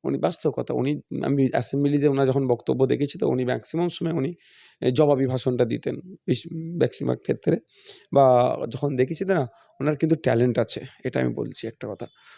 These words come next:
অত উনি এমন এমন শব্দ চয়ন করতেন না, মানে, আপনার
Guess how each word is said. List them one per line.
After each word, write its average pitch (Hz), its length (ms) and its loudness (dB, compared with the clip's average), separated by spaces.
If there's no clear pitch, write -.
অত - 140 -2
উনি 160 480 4
এমন 170 280 2
এমন 175 180 6
শব্দ 147 320 2
চয়ন 139 380 2
করতেন - 320 -2
না, 156 280 0
মানে, 151 300 2
আপনার 147 680 2